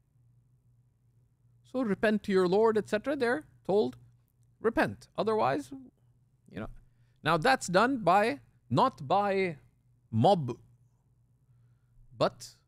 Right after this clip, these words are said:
by court rule. Why? Because even it's, is his own interest and family and social interest as well. How you apply that is sensitive. How you apply that is sensitive, and throughout history, there's been great sensitivity in how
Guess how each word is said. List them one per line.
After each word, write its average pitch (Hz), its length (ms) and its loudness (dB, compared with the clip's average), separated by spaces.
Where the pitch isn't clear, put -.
by - 140 -2
court 240 260 0
rule. 269 280 -4
Why? 302 200 -2
Because 269 320 -10
even 269 240 -4
it's, - 200 -8
is 226 180 -4
his 277 280 -2
own 247 400 2
interest 247 680 0
and 165 160 -4
family 185 500 2
and 151 140 -2
social 165 500 -2
interest 165 560 -4
as 123 160 -4
well. 135 320 0
How 202 140 0
you 226 200 0
apply 269 340 0
that 262 180 -2
is 214 120 -4
sensitive. - 480 -4
How 180 100 -2
you 175 140 -2
apply 190 300 -4
that 202 260 -2
is 123 120 -8
sensitive, 165 540 -4
and - 160 -4
throughout 170 240 2
history, 190 380 2
there's 156 240 -4
been 147 160 -2
great 151 200 -4
sensitivity 147 680 -4
in 107 80 -2
how 127 260 0